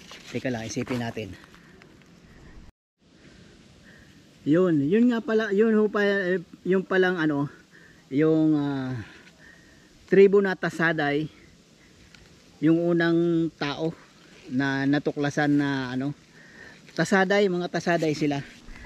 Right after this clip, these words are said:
Ito yung kanilang ginagawang saplot sa katawan. Ang ginagawa dito, idadarang mo muna siya sa apoy. Pag dinarang mo na siya sa apoy,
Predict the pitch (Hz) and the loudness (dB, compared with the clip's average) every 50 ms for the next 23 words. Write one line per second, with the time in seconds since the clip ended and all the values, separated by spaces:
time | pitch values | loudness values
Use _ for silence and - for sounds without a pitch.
0 | - - - - - 180 190 - - 240 247 247 226 208 226 208 214 214 214 208 | -14 -14 -14 -6 -2 -2 2 4 4 4 4 4 4 4 2 2 4 4 4 2
1 | 202 202 185 190 185 175 175 165 175 175 175 175 170 156 - 139 139 143 139 - | 2 4 4 2 2 2 0 2 2 0 2 0 -2 -4 -2 -2 -4 -4 -4 -6
2 | - - - - - - - 131 135 127 - 131 131 131 135 135 127 120 - - | -14 -20 -20 -20 -12 -10 -8 -8 -6 -4 -2 -2 0 0 0 0 -2 -6 -10 -16
3 | - - - - - - - - - - - 139 151 156 160 156 175 190 196 196 | -20 -20 -20 -20 -20 -20 -20 -20 -16 -6 -2 0 2 2 4 4 4 4 4 4
4 | 180 180 190 185 180 175 180 170 147 - 143 143 147 139 - - - - - - | 4 4 4 4 4 4 2 0 0 -2 -4 -4 -4 -6 -10 -16 -20 -20 -20 -20
5 | - - - - - - 170 170 196 196 190 190 196 185 185 185 185 190 185 180 | -20 -20 -20 -12 -2 0 2 4 4 4 4 4 4 4 2 2 2 2 2 2
6 | 185 185 175 170 170 185 165 - 170 160 - 160 175 175 180 170 160 151 - - | 2 2 0 2 0 0 0 0 -2 -4 -2 0 2 2 2 2 2 -2 -6 -10
7 | - - - - - - - - - - - - - - - - - - - - | -20 -20 -20 -20 -20 -20 -20 -20 -20 -20 -20 -20 -20 -20 -20 -20 -20 -20 -20 -20
8 | - - - - - - 160 170 175 208 220 226 226 226 214 214 214 226 214 214 | -20 -20 -20 -10 -4 -2 -2 2 4 4 4 4 4 2 2 0 0 0 0 0
9 | - 220 202 - 220 190 180 175 160 147 147 147 156 151 | 0 0 -2 0 -2 -4 -2 -2 0 0 0 0 0 -2